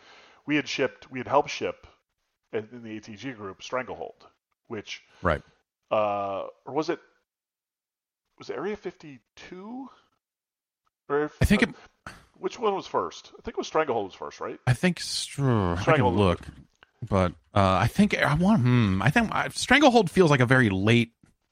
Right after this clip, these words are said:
Speaker 2: late in the game thing to me. Stranglehold is late two thousand seven,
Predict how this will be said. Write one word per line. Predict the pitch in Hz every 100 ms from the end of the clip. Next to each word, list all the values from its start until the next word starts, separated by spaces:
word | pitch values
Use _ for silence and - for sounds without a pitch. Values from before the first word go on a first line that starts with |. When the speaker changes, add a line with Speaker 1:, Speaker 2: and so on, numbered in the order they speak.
| _ _ _ _ _ _ _ _ _ -
Speaker 2:
late | 117 123
in | 110
the | 104
game | 85 101 101 95 90 85 85 - _ _
thing | - 101 90 85
to | 85
me. | 82 78
Stranglehold | - 147 165 160 160 156 147 143
is | 127 127 127 123 123 113 107 - _ _ _ _ _
late | 110 139 -
two | 147
thousand | 139 131 113 101
seven, | - 131 117 127 135 139